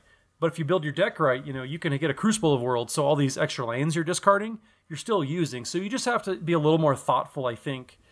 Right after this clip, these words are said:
to make those, the downsides, quote unquote, for the, the draw spells in red, less of a downside, 'cause everybody just compares it to,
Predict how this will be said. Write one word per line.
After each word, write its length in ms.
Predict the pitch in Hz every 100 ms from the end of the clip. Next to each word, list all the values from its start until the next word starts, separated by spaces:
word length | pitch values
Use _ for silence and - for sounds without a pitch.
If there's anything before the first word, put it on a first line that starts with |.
| _ _ -
to 100 | 160
make 280 | 139 151 -
those, 420 | 156 143 135 117 -
the 140 | 143 139
downsides, 680 | 127 143 151 143 131 123 -
quote 220 | 143 123
unquote, 500 | 120 - 139 123 - _ _
for 240 | _ - 151
the, 300 | 127 120 117
the 100 | 127
draw 240 | 110 131 135
spells 300 | - 139 127
in 120 | 120
red, 340 | 113 131 175 - _ _ _ _ _ _
less 320 | 160 139 156 156
of 140 | 135
a 40 |
downside, 520 | 131 127 123 120 123 117
'cause 120 | 160
everybody 320 | 226 214 196
just 140 | 185
compares 560 | - 175 147 139 160 147
it 140 | 151 -
to, 380 | 160 135 127